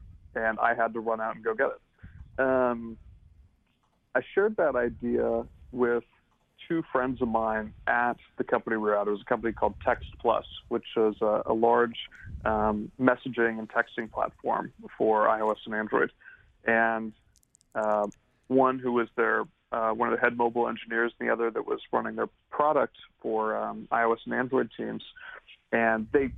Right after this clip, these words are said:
completely identified with the use case as well. They said, "Yeah, I mean, other than having maybe a few bottles of nice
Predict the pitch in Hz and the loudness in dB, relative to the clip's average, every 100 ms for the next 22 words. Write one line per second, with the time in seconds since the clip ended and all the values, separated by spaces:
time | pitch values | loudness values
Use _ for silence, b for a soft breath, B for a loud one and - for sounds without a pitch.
0 | - 139 127 160 123 127 117 113 110 113 | -6 -6 -2 -2 0 0 0 -4 -4 -6
1 | 110 101 110 110 - 107 - 113 - - | -6 -10 -16 -16 -12 -14 -14 -10 -8 -8
2 | - - 143 175 - - 120 113 110 143 | -10 -8 -2 0 -2 -6 -8 -8 -2 -2
3 | 151 135 139 127 123 120 117 120 - 139 | 0 -2 0 0 -2 -6 -6 -10 -6 -2
4 | 127 120 120 117 113 117 | 0 -2 -4 -6 -4 -4